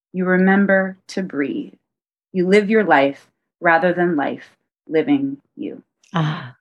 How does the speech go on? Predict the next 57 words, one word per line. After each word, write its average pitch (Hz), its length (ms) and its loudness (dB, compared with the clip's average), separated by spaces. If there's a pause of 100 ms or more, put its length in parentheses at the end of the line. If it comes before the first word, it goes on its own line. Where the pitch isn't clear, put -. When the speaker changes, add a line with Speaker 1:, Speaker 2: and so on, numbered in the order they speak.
Speaker 2:
love 190 260 2
that 180 200 2
last 180 320 -2
one. 180 320 -6 (200)
I 240 80 2
mean, 240 120 2
I 240 60 4
love 240 140 4
'em 196 120 0
all, 202 260 4
but 175 300 -6 (180)
that's 202 260 -2
Speaker 1:
Oh, 262 160 6
Speaker 2:
great. 285 220 2
Speaker 1:
thank 277 160 -2 (220)
you. 226 300 2
Yeah. 320 380 4
So 311 240 4 (100)
you 269 260 0
can 294 220 4
tell 311 240 2
I, 285 200 4
I 240 80 0
wanted 262 340 2
to 262 60 -4
do 233 120 0
a 220 40 0
combination 208 760 0
of 180 220 -4
the 208 100 -2
stuff 202 400 0
that 202 100 0
is 190 120 -2
proven 196 400 0
by 180 120 0
science, 185 720 2
Speaker 2:
Right. 165 260 2
Speaker 1:
right? 196 200 2
Speaker 2:
The 196 60 0
Speaker 1:
That - 180 -4
you 214 80 2
Speaker 2:
sleep, 208 340 2
which 220 180 2
everyone 285 340 4
wants 254 280 2
to 294 100 2
Speaker 1:
Yeah. 220 60 4
Speaker 2:
get 175 160 0
better 180 220 0
sleep, 160 500 -4
right? 196 360 0 (500)
Yeah. 240 80 4
Speaker 1:
Everyone 233 440 2
knows, 277 600 4
everyone 202 480 0
wants 226 420 2
it. 226 340 4